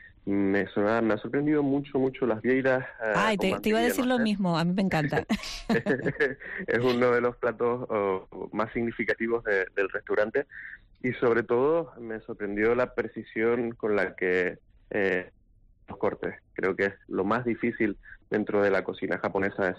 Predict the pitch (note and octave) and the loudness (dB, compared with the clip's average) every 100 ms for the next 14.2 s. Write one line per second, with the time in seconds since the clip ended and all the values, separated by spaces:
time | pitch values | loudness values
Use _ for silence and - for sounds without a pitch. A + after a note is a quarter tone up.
0 | - G2+ G2 F#2+ A2 A2 F2+ G2 F#2 - | -6 -4 -2 0 0 -2 -2 -4 -4 2
1 | B2+ A#2+ - F#2+ G2+ - G#2+ F#2+ F#2+ - | 2 2 0 -4 -4 0 2 4 2 -2
2 | F#2 F2 B2 - - - - - G#2+ G#2+ | -10 -4 -4 -4 -10 -18 -18 -6 2 4
3 | F#2 F2+ F2+ G#2 G2+ G#2+ G2+ - G#2+ A2 | 4 0 0 0 2 2 2 0 0 0
4 | A2 G#2 G#2 G2+ - G#2+ G#2 A#2 A2 G#2 | 0 0 0 -2 0 2 2 2 2 0
5 | - G2 F#2+ F#2+ F2+ F2+ - - - - | 0 -2 -2 -2 -2 -4 -8 -20 -20 -20
6 | - - D#3+ E3+ D3 D3 C#3 - D#3+ D#3+ | -14 -4 -2 0 0 0 -2 -2 0 2
7 | D#3 D3+ D3+ D3+ - E3+ E3 D#3 E3 F#3+ | 2 2 0 0 0 0 2 2 2 0
8 | D3+ D#3 D#3 - D3 D#3 C#3+ D3 - C#3+ | 0 0 0 0 0 0 -2 -2 -2 0
9 | D3+ D3+ D#3 C#3+ D3+ D3 D#3 C#3+ D#3+ E3+ | 2 2 2 0 0 0 0 0 -2 0
10 | D#3+ D3+ C#3+ C#3+ D3 E3 F3 E3+ E3+ D#3+ | 0 0 0 0 0 2 0 0 -2 2
11 | D#3 D#3+ - F#3 E3+ D#3+ D#3+ D#3+ - F3+ | 2 2 0 0 2 2 2 2 2 2
12 | E3+ E3 D#3 C#3+ D#3+ - F3 E3+ D3+ D3 | 2 2 0 0 -2 0 0 2 2 0
13 | D3+ D3+ - - - - D#3 D3 - E3+ | -2 -4 -10 -20 -10 0 0 0 0 2
14 | G3 A#3 | 2 -2